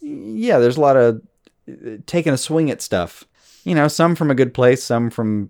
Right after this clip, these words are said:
Speaker 2: from not. Um, even the name Black Lightning, though, is like, yeah, you could be like, I, I kinda get when somebody says, like, "Why does it have to be Black Lightning?" I'm like, "Well, 'cause, you know, lightning's fun by itself, but, you know, take away the connotations. The words Black Lightning are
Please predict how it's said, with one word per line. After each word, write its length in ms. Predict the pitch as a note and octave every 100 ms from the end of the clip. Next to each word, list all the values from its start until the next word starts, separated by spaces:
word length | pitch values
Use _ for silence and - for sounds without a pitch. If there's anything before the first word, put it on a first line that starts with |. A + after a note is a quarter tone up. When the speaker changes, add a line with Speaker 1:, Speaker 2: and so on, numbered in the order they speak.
| -
Speaker 2:
from 180 | G#2+ G2
not. 360 | F#2+ A2+ C3 _ _ -
Um, 480 | G#2 F#2+ F2 F#2+ - _
even 140 | C#4+ D4
the 60 |
name 220 | D3+ E3+ C3
Black 240 | B2+ -
Lightning, 320 | B2+ B2+ G2
though, 180 | F#2 F#2
is 160 | G2 G2+
like, 300 | G2+ F#2 - _ _ _
yeah, 160 | C#4+ B3+
you 140 | E3+
could 120 | D3+
be 80 | C#3+
like, 280 | C3 A#2 - _ _ - C3 C3
I, 260 | C#3+ - D#3+
I 40 |
kinda 200 | D#3 E3+
get 140 | D3+ B2+
when 100 | B2
somebody 240 | C3+ A#2+
says, 220 | A#2 A2+
like, 160 | A2 -
"Why 100 | A3+
does 100 | G#3+
it 60 | F3+
have 80 | D#3+
to 60 |
be 40 | D3+
Black 240 | F3 G3+
Lightning?" 240 | G#3+ - F#3+
I'm 100 | G#3
like, 120 | -
"Well, 200 | A3 A3
'cause, 300 | G3+ G3 F3+ _ _ _ _
you 80 | G3+
know, 80 | F3
lightning's 640 | E3+ F3 D#3 C#3 - - _ _ _ _ -
fun 260 | D#3+ D#3+
by 160 | C3 A#2+
itself, 340 | - G3+ D#3 B2
but, 180 | - _ _ -
you 80 |
know, 80 | D3+
take 200 | C#3+ G3
away 140 | F#3 D#3+
the 80 |
connotations. 640 | C3+ D3 C3 E3+ G#3 A2 G2+
The 100 | A#2+
words 440 | G#2+ D#3+ F#3+ A#2
Black 340 | G2 A#2 E3+ A#2+
Lightning 400 | D#3+ E3+ G2+
are 140 | F#2+